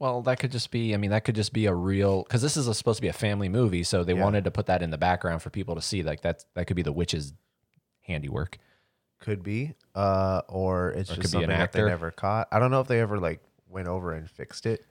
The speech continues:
Speaker 1: Well, 'cause people wanna make it out to be like, "Oh, like, someone killed themselves on set."
Speaker 2: I mean, I, I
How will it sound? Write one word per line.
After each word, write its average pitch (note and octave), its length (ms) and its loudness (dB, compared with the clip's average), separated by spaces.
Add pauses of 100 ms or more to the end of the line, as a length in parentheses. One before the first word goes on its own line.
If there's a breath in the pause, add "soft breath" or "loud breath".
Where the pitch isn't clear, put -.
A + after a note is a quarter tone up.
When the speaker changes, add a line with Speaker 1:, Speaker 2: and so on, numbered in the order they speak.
Speaker 1:
Well, A2+ 100 0
'cause - 240 0
people C#3+ 300 -2
wanna A#2+ 180 4
make G#2 180 4
it F#2 80 6
out F2+ 180 6
to F2+ 60 -2
be F2+ 140 2
like, D#2+ 300 0
"Oh, G2+ 300 2
like, F2 200 -6
someone F2+ 320 -6
killed G2 240 -4
themselves D2+ 480 -4
on D#2 240 -2
set." - 480 -4 (320)
Speaker 2:
I A#2+ 80 -14
mean, G#2 100 -8 (160)
I, F#2 60 -2
I E2+ 140 -2